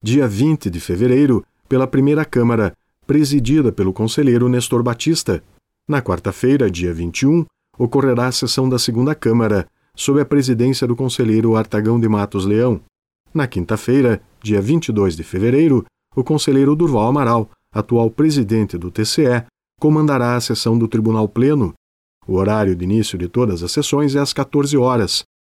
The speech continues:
As sessões dos órgãos deliberativos do T C E são transmitidas ao vivo e com som e imagem em alta definição pelo portal e pelas redes sociais do T C E na internet, Facebook,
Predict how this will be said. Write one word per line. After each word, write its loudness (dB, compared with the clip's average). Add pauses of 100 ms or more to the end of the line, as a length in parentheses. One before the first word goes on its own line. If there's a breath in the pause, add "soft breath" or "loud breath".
(300)
As -6
sessões -2
dos -2
órgãos 0
deliberativos -2
do 0
T -4
C -2
E 0 (340 soft breath)
são -2
transmitidas -2
ao 0
vivo 0
e -4
com -4
som -2
e 0
imagem -2
em 0
alta -4
definição 0 (420)
pelo 0
portal 0 (220 soft breath)
e -2
pelas 0
redes 0
sociais -2
do 0
T -4
C -2
E 0
na 0
internet, -2 (440)
Facebook, -2